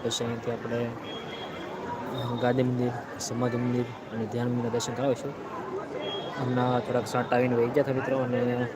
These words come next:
વરસાદ એટલો બધો છે નહીં. તો અત્યારે મંદિર આવી ગયા છે. ટ્રાફિક જોઈ શકો, ખૂબ વધારે ટ્રાફિક જોવા મળે છે મિત્રો આજે.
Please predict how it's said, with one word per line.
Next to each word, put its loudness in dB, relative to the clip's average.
વરસાદ 0
એટલો 2
બધો 6
છે 0
નહીં. -2
તો 2
અત્યારે 2
મંદિર 2
આવી 6
ગયા 4
છે. -2
ટ્રાફિક 0
જોઈ 4
શકો, 2
ખૂબ 0
વધારે 6
ટ્રાફિક 2
જોવા 6
મળે 4
છે 0
મિત્રો 2
આજે. 2